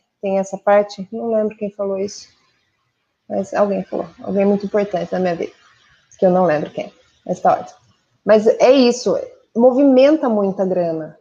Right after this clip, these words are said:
E sim, as pessoas precisam, e sim, é, isso também faz parte. É, você tem fome de quê, né?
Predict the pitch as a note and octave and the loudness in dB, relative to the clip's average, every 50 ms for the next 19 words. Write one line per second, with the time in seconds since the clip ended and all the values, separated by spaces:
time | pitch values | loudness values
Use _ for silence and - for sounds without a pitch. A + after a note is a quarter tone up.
0 | _ _ _ _ _ _ _ _ _ - A3+ G#3+ - - - B3+ C4+ C4+ A#3 A#3 | _ _ _ _ _ _ _ _ _ -10 -10 -10 -8 -6 -2 0 2 2 2 0
1 | - A#3 A3+ - B3 A#3 A#3+ - B3+ C4+ - - - - A#3+ A#3+ B3+ B3+ A3 G#3 | -2 -4 -2 0 0 0 0 -2 -6 -6 -6 -6 -6 -4 -2 0 0 0 0 0
2 | G#3+ G#3 G#3+ A3 A3 - - B3 C4 C4+ B3+ A#3+ A3 G#3+ - - A3 B3+ C4+ - | 0 2 0 0 -2 -2 -2 0 2 2 2 2 2 0 -2 0 0 0 0 0
3 | - C4 - - B3 A#3+ A#3+ A#3+ C4 B3 - B3+ B3 B3 - - A#3+ A#3 A#3 A#3 | -2 -8 -4 -2 0 2 2 2 2 0 0 -2 -4 -2 0 2 2 2 2 2
4 | - G#3 G3+ F#3 C#3 E3+ F#3+ G#3+ G#3 A#3 A3+ B3 A#3+ A#3+ A#3+ B3 A#3 A#3+ B3 A3+ | 0 2 2 2 2 2 0 -2 -2 -2 -2 0 0 0 0 0 0 0 0 -2
5 | C4+ C4+ - - B3+ C4+ C4 A3+ A3+ A#3+ A#3+ - | -4 -4 -2 -2 0 0 2 0 0 0 -2 -6